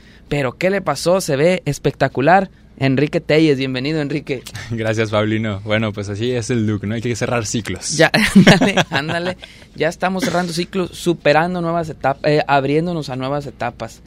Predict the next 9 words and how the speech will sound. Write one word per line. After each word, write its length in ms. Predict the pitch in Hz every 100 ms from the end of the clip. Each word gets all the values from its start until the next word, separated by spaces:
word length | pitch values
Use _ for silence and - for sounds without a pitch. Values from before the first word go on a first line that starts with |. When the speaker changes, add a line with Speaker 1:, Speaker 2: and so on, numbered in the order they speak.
| - - - -
Speaker 1:
Enrique, 320 | 120 151 190
hace 100 | 185
mucho 260 | 196 196 220
que 80 | 175
no 60 |
estabas 300 | 175 196 185
aquí 200 | 170 165
con 160 | - 180
nosotros 600 | 147 151 - 170 -